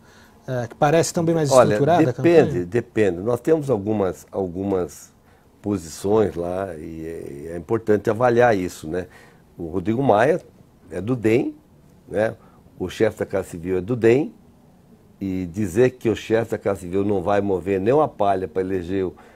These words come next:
Speaker 2: também não dá, né? Porque a gente, quem entende da política
Speaker 1: E o
Speaker 2: sabe
Speaker 1: chefe
Speaker 2: que
Speaker 1: da Casa Civil que veio de lá também, né? Já
Speaker 2: veio
Speaker 1: foi
Speaker 2: de lá
Speaker 1: deputado por
Speaker 2: também,
Speaker 1: um
Speaker 2: né?
Speaker 1: tempo,
Speaker 2: Então,
Speaker 1: né?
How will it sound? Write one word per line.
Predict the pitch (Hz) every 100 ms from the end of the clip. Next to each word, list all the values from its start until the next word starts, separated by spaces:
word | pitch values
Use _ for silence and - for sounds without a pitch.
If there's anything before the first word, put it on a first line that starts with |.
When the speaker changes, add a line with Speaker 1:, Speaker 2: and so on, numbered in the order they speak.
| - _ -
Speaker 2:
também | 107 90 95
não | 151
dá, | 160 90
né? | 78 90
Porque | -
a |
gente, | 87 95 -
quem | - 104
entende | 101 101 101
da | 98
política | - 92 90 -
Speaker 1:
E | 180
o |
Speaker 2:
sabe | 151 107 110
Speaker 1:
chefe | 139 156
Speaker 2:
que |
Speaker 1:
da | 135
Casa | 147 143
Civil | 151 190
que | 180
veio | 196
de | 175
lá | 156 165
também, | 135 135 135
né? | 123
Já | 143
Speaker 2:
veio | 113 113
Speaker 1:
foi | 127
Speaker 2:
de |
lá | 120 151 147
Speaker 1:
deputado |
por | 147
Speaker 2:
também, | 101 92
Speaker 1:
um | 87
Speaker 2:
né? |
Speaker 1:
tempo, | 87
Speaker 2:
Então, | 78
Speaker 1:
né? | 104